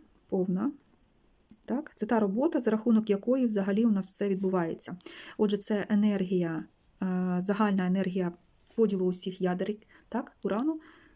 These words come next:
тобто Е нульове помножене на Н. Так, одразу пишемо. Тепер Н, пам'ятаємо, що ми його знаходили з тобою яким чином? Ми масу ділили на М нульове. Так? Отже, ми підставляємо це сюди.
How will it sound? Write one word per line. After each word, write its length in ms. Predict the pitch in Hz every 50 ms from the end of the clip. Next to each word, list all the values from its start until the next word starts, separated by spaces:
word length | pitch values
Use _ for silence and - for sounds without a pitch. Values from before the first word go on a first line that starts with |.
| _ _
тобто 320 | - 202 196 - 202 - - -
Е 140 | 220 208 196
нульове 480 | 185 180 180 175 175 196 226 277 320
помножене 560 | 320 - - 175 175 190 233 240 240 226 220
на 140 | 196 196 - - 196
Н. 220 | 180 175 170 170 - _ _ _ _ _ -
Так, 260 | - 220 269 277 - -
одразу 320 | 214 220 208 190 180 185
пишемо. 480 | - - - 180 180 - 175 180 196 - _ - - - -
Тепер 320 | - 226 220 220 208 208 - -
Н, 220 | 240 233 202 185 180
пам'ятаємо, 560 | 208 202 214 214 214 226 208 196 185 180 180
що 240 | 180 - - 190 190
ми 140 | 196 208
його 300 | 202 196 196 190 196 190
знаходили 520 | 185 185 190 196 - - 196 185 185 180 180
з 80 | 175
тобою 320 | - - 190 185 185 180 180
яким 300 | 190 196 - 214 196 180
чином? 360 | - - 180 170 175 175 175 - - - - -
Ми 280 | 208 208 202 185 180 -
масу 720 | - 202 202 202 190 175 170 175 - - - - 240 262 247
ділили 600 | 214 202 190 185 180 180 226 262 269 269 262 247
на 420 | 208 180 175 180 202 220 226 214 - -
М 160 | 196 202 208
нульове. 440 | 202 208 196 202 196 190 165 156 180 - _ _ _ _ _ _ _
Так? 300 | - 208 220 254 - - _ - - - - - - - - -
Отже, 300 | - 202 190 190 - 247
ми 100 | 254 220
підставляємо 600 | 220 220 220 - 220 214 220 220 202 190 180 180
це 260 | 180 - - 190 180
сюди. 560 | 180 - - - 214 240 226 208 185 180 185